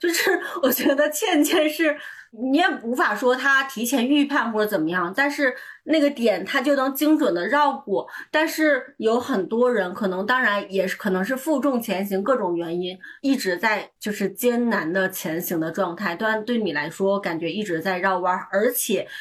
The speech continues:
可能，呃，包括今天的自媒体，大家都在用双减，或者用刚才说的很多事情，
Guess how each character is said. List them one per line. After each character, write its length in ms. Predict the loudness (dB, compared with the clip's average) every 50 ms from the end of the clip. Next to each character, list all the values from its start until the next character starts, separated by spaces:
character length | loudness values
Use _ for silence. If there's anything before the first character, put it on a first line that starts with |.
| -16 -16
可 140 | _ -2 0
能， 500 | 0 2 2 2 2 0 0 0 0 -2 -6 -12 -16 -16 -10 _
呃， 160 | -4 -4 -2
包 160 | 0 -2 0 2
括 140 | 0 0
今 180 | 0 0 0 2
天 140 | 2 2 2
的 120 | 0 -2
自 160 | -2 -4 -2
媒 180 | 0 0 0 -2
体， 160 | -4 -8 -4
大 160 | -2 -2 -2
家 200 | 0 0 -2 -2
都 180 | -2 -2 -6 -2
在 200 | -2 -2 0 0
用 420 | -2 -2 0 0 0 0 -2 -4 -6
双 380 | -4 0 0 0 2 0 -4
减， 440 | -4 -4 -4 -4 -4 -4 -6 -8 -6
或 140 | -4 -2 -2
者 140 | 0 0 -2
用 180 | 0 -2 -2 0
刚 160 | 0 -2 -2
才 160 | -2 -4 -4
说 200 | -4 -4 -4 -2
的 140 | 0 0 0
很 160 | 0 -2 -2
多 140 | -2 -2 -2
事 240 | -2 0 -2 -2 -2
情， 260 | -2 -4 -6 -6